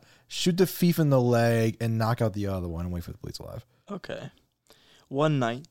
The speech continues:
Speaker 2: you find yourself trapped in a dream, walking through a vast, mysterious expanse. Out of nothingness, a nightmarish being emerges. It deeply frightens you because it is towering and powerful,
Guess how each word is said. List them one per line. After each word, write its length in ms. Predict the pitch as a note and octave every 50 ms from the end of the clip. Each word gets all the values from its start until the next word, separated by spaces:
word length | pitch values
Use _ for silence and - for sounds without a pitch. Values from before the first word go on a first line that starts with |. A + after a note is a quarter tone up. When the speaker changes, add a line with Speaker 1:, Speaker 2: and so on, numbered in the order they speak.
| _ _ _
Speaker 2:
you 120 | - C3
find 320 | C#3 - - C3+ C3+ C3+ C#3
yourself 420 | C#3 C#3 - - C3+ B2 D3+ _
trapped 380 | _ - - B2 A#2+ A#2+ - -
in 100 | C3 B2
a 80 | A2+
dream, 540 | A2 A#2+ D3 A#2+ A#2 A#2 A2 G#2 G#2+ A#2 - _
walking 400 | - B2+ B2 A#2+ B2 - - C#3
through 260 | C3+ - - B2+ A#2+ A#2
a 60 | A#2
vast, 560 | C3 - B2 A#2 A#2+ A#2+ C3 - - - - _ _
mysterious 960 | - C3 C3 - - - _ - B2+ B2+ A#2+ A#2 A2+ A2 A2 A2+ C#3 - - -
expanse. 920 | B2 C3 - - - _ - A2 G#2 G2+ - D#3+ - _ - - - - _ _ _ _ _ _ _ _ _ _ _ -
Out 160 | C3+ C3+ C3
of 100 | C3 B2+
nothingness, 800 | B2+ A#2+ B2 B2 C3+ - - B2+ B2 A#2 A2 G#2+ A#2+ - - - _ _
a 40 | -
nightmarish 640 | A#2+ A#2+ A#2 A#2+ B2+ A#2 A#2+ C3 C3 B2+ B2+ B2 B2+
being 580 | A#2+ A#2 B2 - A#2 A#2+ A#2+ A#2 A#2 A2 F#2+ C#2
emerges. 720 | - - A2+ A#2 A2+ A2 A2+ A#2 A#2 A2+ A2 - - - - _ _
It 180 | A#2+ A#2+ B2 -
deeply 340 | - C3+ C#3+ - C#3 C#3
frightens 560 | C#3 - - - B2 A#2+ A2 G2+ A2+ A2+ A#2 A#2
you 100 | A2+ A2
because 720 | B2 C3 A#2 - - - A#2 G2 F#2+ F#2+ - - - - - _ _ _ _ _ _ _ _ _ _
it 100 | B2+ B2
is 200 | A#2+ A#2+ - -
towering 760 | - - - - D#3+ C#3 C#3 D3 D#3 D#3+ D#3+ D#3+ D#3+ D#3+ D#3 -
and 180 | - B2+ A#2+ -
powerful, 840 | - - - - B2 C3 C3 B2 A#2+ - - G#2 G2+ G#2+ B2 C3